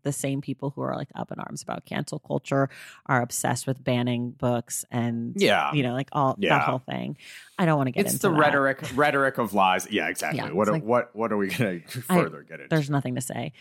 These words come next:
Speaker 1: Um,
Speaker 2: But yeah, so, so as far as, like, the, I, I just think it's, like, once again, a good example of, like,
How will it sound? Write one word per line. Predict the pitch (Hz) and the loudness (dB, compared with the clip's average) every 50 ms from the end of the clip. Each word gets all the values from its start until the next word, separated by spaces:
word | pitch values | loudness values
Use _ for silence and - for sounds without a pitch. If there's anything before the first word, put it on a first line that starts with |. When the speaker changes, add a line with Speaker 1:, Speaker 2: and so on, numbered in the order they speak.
| - - _ _ - | -20 -20 _ _ 0
Speaker 1:
Um, | 156 147 135 131 123 127 - - 185 | 2 4 4 2 0 -4 -6 0 2
Speaker 2:
But | 240 277 | 2 4
yeah, | 294 262 214 | 4 4 4
so, | - - 254 233 202 | 4 2 2 2 2
so | - - 226 | 2 0 2
as | 160 185 185 - | 2 2 0 0
far | - 220 220 233 | 0 0 0 0
as, | 220 196 - | -2 0 0
like, | 170 165 160 | 0 0 0
the, | - 151 143 135 127 127 123 117 - - _ 107 - _ _ _ _ _ - | 0 0 0 2 2 0 0 -2 -4 -8 _ -20 -20 _ _ _ _ _ 0
I, | 190 220 - - | 0 0 2 0
I | 214 | 0
just | 208 262 254 - | 0 0 -2 -2
think | 262 233 - | -4 -2 -2
it's, | 180 156 - - | -2 -4 -4 -4
like, | - 143 131 131 123 - | 2 2 2 2 2 0
once | 123 127 139 139 - 127 | 0 0 0 0 0 -4
again, | 107 104 113 117 110 104 101 92 92 92 87 - _ _ _ _ _ _ _ _ _ | -4 -2 0 2 4 4 2 2 0 -4 -6 -10 _ _ _ _ _ _ _ _ _
a | 113 113 | 0 0
good | 113 - - 117 113 110 107 | 0 -2 -2 0 2 2 2
example | 101 95 - 104 95 92 92 - 101 92 90 87 - | 0 -2 -4 -2 -2 -2 -2 -4 -4 -2 -2 -2 -4
of, | 90 87 82 - - | -6 -10 -10 -10 -8
like, | 87 85 82 | -8 -8 -8